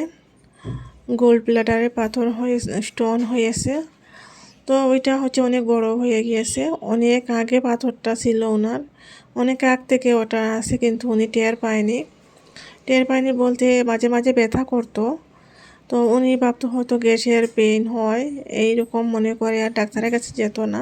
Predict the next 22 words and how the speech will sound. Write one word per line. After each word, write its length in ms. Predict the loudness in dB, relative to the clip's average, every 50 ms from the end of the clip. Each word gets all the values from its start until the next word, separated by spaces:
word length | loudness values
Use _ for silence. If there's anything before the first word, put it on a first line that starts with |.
| -6 -8 -12 -18 _ _ _ -20 -20 -20 -20 -20 -20 -20 -20 -20 -20 -20 -14 _ -2
আমি 200 | 0 0 2 2
অনেকবার 400 | 2 2 2 2 2 0 0 -2 0
বলছিলাম 540 | 0 2 2 2 0 0 -2 -2 -2 0 0 0
যে, 140 | 0 0 0 0
"ডাক্তার, 320 | 0 -2 -4 -2 -2 0 0
একবার 240 | 0 0 0 -2 0 0
ডাক্তার 340 | 0 -2 -2 -2 -2 -2 0 2
দেখিয়ে 380 | 2 0 0 0 -2 0 0 0
নাও, 220 | 0 -2 -2 -2 -4 -8 -12 -20 -20 -20 -20 -20 -20 -20 -20 -18 -8 -2
গ্যাসের 420 | 2 4 4 4 4 4 2 4 4
না 120 | 2 2 2
অন্য 180 | 0 0 0 0 -2
কোনো 200 | 0 0 0 0 0
কিছুর, 280 | 0 -2 -2 -2 0
যদি 220 | 0 2 2 2 2
গ্যাসের 400 | 2 2 0 0 2 2 2 2
হয় 240 | 2 0 0 -2 -2
তাও 240 | -2 -4 -4 -2 -2
তো 120 | -2 -2 -4
কম 240 | -4 -2 -2 -2 -2 -2
হতে 220 | -4 -2 0 0 0
হবে, 280 | 2 0 0 0 0